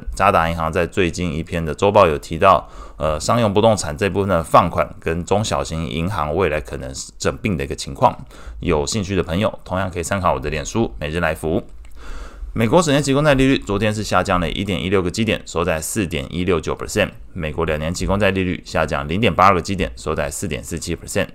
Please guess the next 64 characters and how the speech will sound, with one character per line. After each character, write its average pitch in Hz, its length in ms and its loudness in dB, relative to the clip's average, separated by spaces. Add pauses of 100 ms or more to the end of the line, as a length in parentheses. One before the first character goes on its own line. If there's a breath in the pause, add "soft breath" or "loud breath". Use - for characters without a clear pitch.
(120)
三 151 260 -2
十 135 60 -4
年 107 100 0
期 101 140 -4
利 104 140 2
率 101 200 -2
则 - 140 -6
是 78 140 -6
下 78 200 -2
降 80 280 -2
零 90 180 -2
点 78 140 0
一 85 80 -2
个 85 80 0
基 87 120 -4
点， 87 220 -2
收 - 160 -8
在 76 160 -2
四 - 240 -6
点 65 220 -8
三 73 240 -6
七 - 180 -8
percent。 - 380 -2 (720 loud breath)
E 160 100 4
T 151 120 6
F 120 140 6
部 120 140 0
分， 123 320 4
长 92 160 -2
天 110 140 2
期 101 120 -4
公 104 160 0
债 98 200 4
E 90 100 0
T 95 220 0
FT 82 340 0
L 76 120 2
T 95 260 -4
是 87 180 -6
上 80 240 2
涨 67 220 -4
零 90 120 -2
点 82 160 -4
一 87 120 0
二 85 80 2
percent， 85 380 -2 (160)
投 92 140 2
资 131 160 2
等 95 160 4
级 80 120 -4
债 87 180 2
券 78 220 -4
E 85 60 -4
T 82 140 -2
FL 78 300 -2
Q 104 140 0
D 104 240 -2
上 85 240 0
涨 73 180 -2
零 90 140 0
点 85 180 2
零 78 120 -2
一 87 40 0
percent， - 380 -2